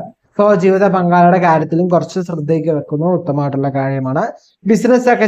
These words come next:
ചെയ്യുന്നവര് വളരെയധികം ജാഗ്രതയോടെ വേണം ചെയ്യാൻ. ആ, കുറെ ചതികളൊക്കെ പറ്റാൻ സാധ്യതയുണ്ട്. So, ആ കാര്യങ്ങളൊക്കെ ഒന്ന് ശ്രദ്ധിക്കാൻ ഉത്തമമായിരിക്കും. അതുപോലെ തന്നെ ഒരു കാര്യത്തിൽ ഇരിക്കുമ്പോൾ ആ കാര്യത്തിൽ നല്ല ശ്രദ്ധ കൊടുക്കുക, മറ്റുള്ള കാര്യത്തിൽ ആ ശ്രദ്ധ കുറയ്ക്കുക. ഓക്കെ,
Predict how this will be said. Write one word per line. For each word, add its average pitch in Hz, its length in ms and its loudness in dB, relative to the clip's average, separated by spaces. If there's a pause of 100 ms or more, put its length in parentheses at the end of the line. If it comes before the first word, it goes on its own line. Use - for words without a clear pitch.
ചെയ്യുന്നവര് 185 460 2
വളരെയധികം 175 520 2
ജാഗ്രതയോടെ 160 720 2
വേണം 151 280 -2
ചെയ്യാൻ. 151 220 -4 (200)
ആ, 156 40 -4 (240)
കുറെ 151 180 0 (160)
ചതികളൊക്കെ 151 600 0
പറ്റാൻ 151 260 -6 (120)
സാധ്യതയുണ്ട്. 139 420 -4 (360)
So, 233 140 2
ആ - 20 2 (100)
കാര്യങ്ങളൊക്കെ 196 460 0
ഒന്ന് 185 200 0
ശ്രദ്ധിക്കാൻ 165 400 0
ഉത്തമമായിരിക്കും. 156 580 0 (440)
അതുപോലെ 240 340 4
തന്നെ 233 200 4
ഒരു 240 160 4
കാര്യത്തിൽ 220 360 2
ഇരിക്കുമ്പോൾ 196 420 2 (160)
ആ - 20 4 (160)
കാര്യത്തിൽ 220 380 2 (160)
നല്ല 180 220 2
ശ്രദ്ധ 165 260 -2
കൊടുക്കുക, 156 260 2 (140)
മറ്റുള്ള 175 300 2 (100)
കാര്യത്തിൽ 180 360 0
ആ 170 40 2 (100)
ശ്രദ്ധ 147 200 -8 (120)
കുറയ്ക്കുക. 127 380 -6 (380)
ഓക്കെ, 156 180 -4